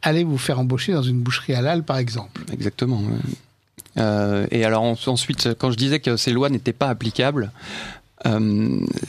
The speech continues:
Speaker 2: alors dans les faits, qu'est-ce qui se passe ? Par exemple, je, je suis un employeur, je refuse, euh, un candidat qui m'accuse de discrimination, par exemple, en fonction de sa, à, à raison de sa race, pour reprendre le terme légal. Comment va-t-il pouvoir le prouver ?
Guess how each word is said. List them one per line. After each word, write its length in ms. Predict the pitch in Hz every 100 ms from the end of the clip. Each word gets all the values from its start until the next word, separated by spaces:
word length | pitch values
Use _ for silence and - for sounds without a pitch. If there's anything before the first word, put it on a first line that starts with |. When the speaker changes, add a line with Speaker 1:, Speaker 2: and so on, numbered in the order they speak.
| -
Speaker 2:
alors 160 | 117
dans 120 | 107 117
les 120 | 120
faits, 220 | - 156
qu'est-ce 140 | 123
qui 100 | -
se 80 | -
passe ? 200 | - 104
Par 140 | - 110
exemple, 360 | 117 160 170 -
je, 400 | 120 117 113 113
je 100 | 107
suis 200 | 104 -
un 80 | 131
employeur, 540 | 120 - 107 117 156 139
je 100 | 113
refuse, 560 | 113 127 - 165 127 - -
euh, 280 | 110 110 107
un 100 | 120
candidat 420 | 123 110 104 120 - _ _ - - - _
qui 160 | - 160
m'accuse 460 | 127 127 175 175
de 240 | 127 107 113
discrimination, 580 | 113 - 123 110 - 147
par 120 | 104
exemple, 260 | 104 131
en 20 | 107
fonction 300 | - - 131
de 60 |
sa, 420 | - 107 101 87 -
à, 220 | 117 - 151
à 40 |
raison 440 | 127 117 123 139 156
de 100 | 123
sa 160 | - 104
race, 180 | 95
pour 140 | - 104
reprendre 260 | 107 -
le 60 | 107
terme 240 | - 104
légal. 240 | - 104 104 - - - - - - - - - - _ -
Comment 220 | 180 190
va-t-il 280 | 175 - 143
pouvoir 260 | 151 151
le 80 | 135
prouver ? 340 | - 113 95